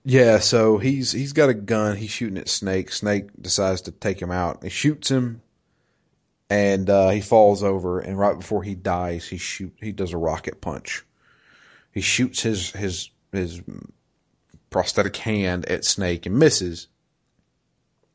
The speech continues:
and then falls over dead. But come to find out, what actually happened was, was that Zadornov, as well as Paz, was working for a separate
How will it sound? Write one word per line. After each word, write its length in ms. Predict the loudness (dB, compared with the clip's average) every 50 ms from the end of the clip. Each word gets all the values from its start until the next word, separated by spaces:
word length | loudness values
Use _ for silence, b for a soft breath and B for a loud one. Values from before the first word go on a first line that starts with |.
| -12 -6
and 100 | -2 0
then 120 | 0 2 2
falls 260 | 4 4 2 2 0
over 180 | -2 -4 -6
dead. 360 | -6 -6 -6 -6 -6 -8 -12 -18 _ _ _ _ _ _ _ b b b b b b b b b b b b b b b b b b b b b b b b b b b
But 140 | -6 0 4
come 160 | 4 4 4
to 60 | 4
find 260 | 4 4 4 4 4
out, 360 | 2 2 2 0 0 -2 -6 _ _ _ _ _ _ _ _ _
what 180 | 0 2 2 2
actually 360 | 2 2 0 -2 -4 -4 -4
happened 500 | -2 -2 -2 -2 -2 -4 -6 -8 -6 -6
was, 260 | -6 -6 -6 -6 -8
was 200 | -8 -10 -8 -6
that 220 | -6 -8 -8 -10
Zadornov, 1040 | -10 -6 -4 -4 -2 0 4 4 6 6 4 2 2 0 0 -2 -2 -4 -6 -10 -14 -20 _ _ _ _
as 300 | -2 -2 0 -2 -2 -2
well 340 | 0 4 4 6 4 4 2 0
as 720 | -2 -4 -2 -2 -2 -2 -4 -4 -6 -6 -8 -10 -10 -12 _ _ _ _ -20
Paz, 840 | -4 0 0 2 2 2 0 -4 -6 -10 -12 -12 -12 -12 -14 -16 _ _ _ _ _ _ _ _ _ _ _ _ _ _ _ _ _ -8
was 320 | -4 -4 -4 -4 -4 -8
working 760 | -8 -2 0 2 2 2 0 -4 -4 -4 -2 -4 -4 -6 -8 -12 -16
for 480 | _ -10 -6 -2 0 2 2 2 2 0 -2
a 460 | -2 -2 -2 0 -2 -4 -6 -8 -10 -14
separate 540 | -10 -8 -4 -2 -2 -2 -2 -4 -8 -8 -8